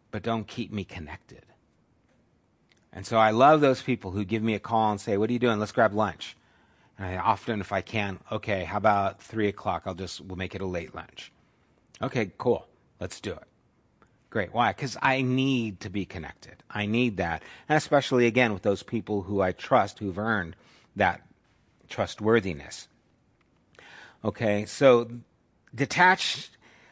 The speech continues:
people may like to be with people, but don't like to be close to people.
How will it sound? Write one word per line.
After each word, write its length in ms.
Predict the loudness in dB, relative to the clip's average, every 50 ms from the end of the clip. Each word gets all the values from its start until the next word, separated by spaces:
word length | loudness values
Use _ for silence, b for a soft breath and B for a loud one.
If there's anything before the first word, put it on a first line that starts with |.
| b b b b _
people 600 | 4 6 6 6 8 6 4 4 4 2 -4 b b b b b b
may 680 | 2 4 6 6 8 6 6 4 2 -2 -8 -18 -20 _ _ _ _ _ _ _ _ _ _ _ _ _ _ _ _ _ _ _ _ _ _ _ _ _
like 340 | -8 0 4 4 4 4 2 -2
to 100 | -4 2
be 160 | 2 4 4
with 320 | 6 6 6 6 4 2
people, 480 | 0 0 0 0 2 2 2 2 2 0
but 240 | -2 -6 -6 -6 -2
don't 240 | -2 -2 -2 0
like 200 | 2 2 2 2
to 100 | 0 -4
be 140 | -2 -2 -2
close 680 | -2 _ -18 -6 0 2 2 2 0 -4 -10 -14 -14 -12
to 140 | -10 -10 -10
people. 520 | -8 -8 -10 -10 -10 -12 -18 -18 -18 -20